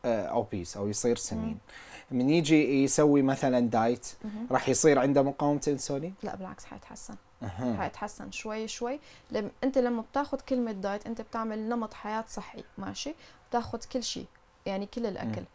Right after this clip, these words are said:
Speaker 2: فأنت شوي شوي بتخفف نسبة السكر، فشوي شوي الشراهة تبعت السكر بتقل، وبينزل
Speaker 1: مهم.
Speaker 2: الوزن. حتى إذا الشخص مثلا جماعة ال-، خلينا نجي نقول، اللي الدكتور واصف لهم دواء وضايفين
Speaker 1: مهم.
Speaker 2: معه حركة،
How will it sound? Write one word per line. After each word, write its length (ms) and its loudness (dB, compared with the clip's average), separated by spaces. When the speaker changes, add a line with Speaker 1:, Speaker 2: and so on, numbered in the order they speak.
Speaker 2:
فأنت 400 -2
شوي 420 -2
شوي 220 0
بتخفف 500 -6
نسبة 340 -4
السكر، 420 -6
فشوي 580 -6
شوي 300 -4
الشراهة 400 -4
تبعت 360 -10
السكر 360 -6
بتقل، 400 -10
وبينزل 420 2
Speaker 1:
مهم. 100 2
Speaker 2:
الوزن. 360 -2
حتى 280 -4
إذا 200 -6
الشخص 460 -6
مثلا 380 -6
جماعة 420 -6
ال-، 460 -4
خلينا 260 -8
نجي 220 -4
نقول، 220 -8
اللي 320 0
الدكتور 380 0
واصف 440 -6
لهم 200 -4
دواء 280 -2
وضايفين 540 0
Speaker 1:
مهم. 80 2
Speaker 2:
معه 220 0
حركة، 540 -4